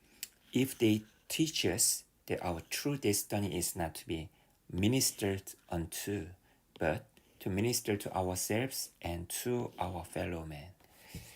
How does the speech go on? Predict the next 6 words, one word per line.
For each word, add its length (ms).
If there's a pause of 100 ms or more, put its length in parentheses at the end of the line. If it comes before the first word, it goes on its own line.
(280)
좀 120
어려운데, 880 (380)
음, 360 (960)
지금 180
이렇게 220
우리가 560